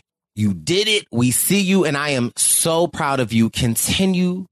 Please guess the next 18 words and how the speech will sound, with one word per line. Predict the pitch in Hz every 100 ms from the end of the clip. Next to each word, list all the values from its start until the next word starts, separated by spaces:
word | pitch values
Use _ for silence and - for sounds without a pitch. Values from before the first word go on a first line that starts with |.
| -
to | 131
reach | 104 135 -
for | 127 117
the |
stars. | 113 - 90 82 80 - - -
If | 117
the | 117
class | - 151 156
of | 147
twenty | - 143 104
twenty-two | - 101 87 - - 208 196
is | 123 104
this | 87 180 180 -
week's | 127 -
Freak | - 139 -
of | 85
the | 98
Week, | 131 180